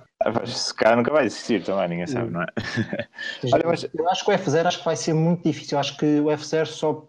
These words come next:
Speaker 2: só poderá ser, eh, voltar se alguma equipa externa da Nintendo quiser pegar e a Nintendo achar que o projeto é bom.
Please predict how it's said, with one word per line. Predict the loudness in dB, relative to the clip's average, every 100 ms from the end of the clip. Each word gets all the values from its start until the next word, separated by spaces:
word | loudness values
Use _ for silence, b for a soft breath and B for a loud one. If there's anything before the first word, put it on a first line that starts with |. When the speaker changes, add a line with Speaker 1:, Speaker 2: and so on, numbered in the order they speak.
| -10
Speaker 2:
só | -8
poderá | -4 -2 -2
ser, | -2 0 2 2
eh, | 0 0
voltar | 0 -2 0 2 0 -4 _ _
se | -4 0
alguma | 2 2 2 0
equipa | 0 -2 -2 -4
externa | -4 -2 0 2 2
da | 0
Nintendo | 0 -2 0 0 -2
quiser | 0 0 0
pegar | -2 0 4 4 2 0
e | 0
a |
Nintendo | 0 0 0
achar | 0 0
que | -2
o |
projeto | -2 -2 -2 -2
é | -2
bom. | -4